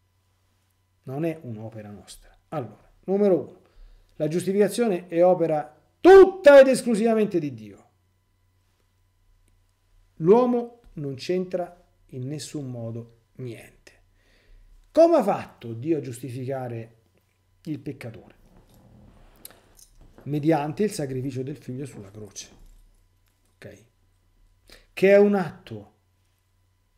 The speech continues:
di liberalità dovuto alla sola misericordia di Dio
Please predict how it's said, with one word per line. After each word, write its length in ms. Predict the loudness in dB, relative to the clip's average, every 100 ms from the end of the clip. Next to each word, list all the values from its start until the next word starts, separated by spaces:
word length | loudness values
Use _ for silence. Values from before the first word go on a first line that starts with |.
| _
di 240 | -14 -10
liberalità 920 | -8 -6 -6 -6 -8 -10 -16 -16 -18 _ _ _ _
dovuto 600 | 6 6 6 0 0 -2
alla 160 | -2
sola 220 | -2 -2 -2
misericordia 600 | -4 -6 -6 -6 -6 -10
di 160 | -12
Dio 460 | -18 -20 -18 -20 -20